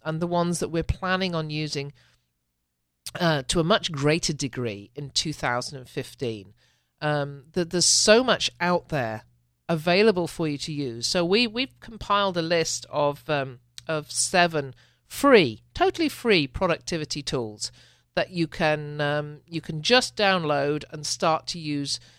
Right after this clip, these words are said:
straight away. So we thought we'd, um, we, we probably won't have the time to go through every one of them, but we're just gonna, to flip-flop backwards and forwards and talk about what's, what our favourite ones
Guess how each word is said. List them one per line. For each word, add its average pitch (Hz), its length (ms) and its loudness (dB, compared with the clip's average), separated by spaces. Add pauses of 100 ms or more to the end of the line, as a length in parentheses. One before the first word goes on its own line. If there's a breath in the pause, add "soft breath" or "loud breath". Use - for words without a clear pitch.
(160 soft breath)
straight - 480 0
away. 131 360 -2
So 165 160 -2
we 185 60 0
thought 370 220 0
we'd, 247 240 -2
um, 151 300 0 (120)
we, 185 120 -18 (400)
we 185 100 -2
probably 277 480 0
won't 170 280 4
have 180 140 -6
the 170 60 -18
time 185 340 -2
to 170 120 -8
go 156 180 -2
through 151 300 -10
every 156 300 -4
one 135 240 -8
of 127 100 -12
them, 147 220 -6 (520 soft breath)
but 165 120 0
we're 190 60 2
just 247 180 0
gonna, 208 240 2 (140)
to 170 300 2
flip-flop 214 420 0
backwards 175 280 2
and 175 120 -4
forwards 208 520 6
and 151 480 2
talk 170 220 -2
about 151 300 2
what's, - 420 -2
what 160 200 -2
our 143 240 2
favourite 156 640 -2
ones 127 500 -10